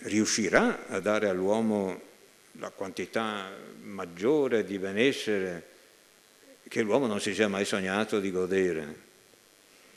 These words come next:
ma sarà un benessere, una gioia, una felicità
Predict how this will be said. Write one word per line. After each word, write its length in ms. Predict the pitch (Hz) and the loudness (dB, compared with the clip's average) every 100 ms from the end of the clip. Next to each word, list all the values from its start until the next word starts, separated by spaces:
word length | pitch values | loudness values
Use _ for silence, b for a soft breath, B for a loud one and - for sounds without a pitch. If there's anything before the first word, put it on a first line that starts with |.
| - - | -20 -2
ma 260 | 147 - - | 0 0 2
sarà 540 | 156 175 208 170 - - - - | 4 4 4 0 -6 -18 -20 -14
un 420 | - 135 139 131 123 | -4 0 2 2 0
benessere, 540 | 127 117 123 131 110 | 4 6 6 6 2
una 200 | 101 98 | 0 0
gioia, 440 | 87 95 101 104 90 | 2 6 6 6 2
una 220 | 90 90 | -2 -4
felicità 840 | - 95 92 101 90 101 90 90 | 0 0 0 -2 -2 -2 -2 -4